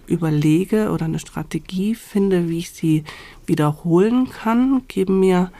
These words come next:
Handlungs- und Gestaltungsspielräume. Und ich denke, das ist total wichtig. Also es ist quasi wie so der Notfallkoffer <laughs> für schwierige Augenblicke, wenn ich weiß, okay, Musik hilft,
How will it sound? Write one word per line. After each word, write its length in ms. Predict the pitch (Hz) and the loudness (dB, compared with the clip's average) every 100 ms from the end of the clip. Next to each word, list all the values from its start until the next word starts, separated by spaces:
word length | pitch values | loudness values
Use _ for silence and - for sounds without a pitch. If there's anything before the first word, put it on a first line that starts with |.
| - - - - | -20 -20 -20 -8
Handlungs- 760 | - 170 180 - 190 190 - | 0 0 0 0 0 0 -4
und 140 | - | -10
Gestaltungsspielräume. 2000 | 175 170 - 156 151 - 156 - - - - - - - 170 180 180 196 208 247 302 - - - - - - - - - | -8 -10 -6 -6 -6 -6 -10 -10 -20 -20 -20 -20 -8 0 2 2 0 0 0 0 -4 -10 -20 -20 -20 -20 -20 -20 -20 -6
Und 160 | 185 175 | 0 0
ich 100 | 175 | 0
denke, 240 | 180 175 | -2 -2
das 180 | 180 175 | -4 -8
ist 120 | 180 | -10
total 440 | - 180 - 165 170 | -12 -10 -6 -6 -4
wichtig. 460 | 180 - - - - - - | -6 -6 -10 -10 -18 -20 -12
Also 200 | - 139 | -8 -8
es 80 | 139 | -8
ist 80 | - - - | -14 -18 -10
quasi 280 | 165 160 165 | -8 -8 -8
wie 80 | |
so 80 | 156 | -6
der 160 | 165 156 | -2 -2
Notfallkoffer 880 | 156 - - 123 - - - 175 - - - | -2 -6 -6 -6 -8 -10 -4 -6 -6 -6 -4
<laughs> 180 | - - - - - - | -4 -6 -14 -12 -12 -16
für 380 | - 170 165 - | -2 0 0 -2
schwierige 440 | - 190 180 175 | -6 0 0 0
Augenblicke, 560 | - 160 175 180 180 175 | -4 -2 -2 -2 -2 -2
wenn 100 | 165 | -2
ich 140 | 156 | -4
weiß, 280 | 151 151 175 | -4 -4 -6
okay, 280 | - - 180 | -8 -2 0
Musik 340 | 175 180 175 | 0 0 -4
hilft, 580 | - - 175 - - - | -4 0 0 -2 -14 -20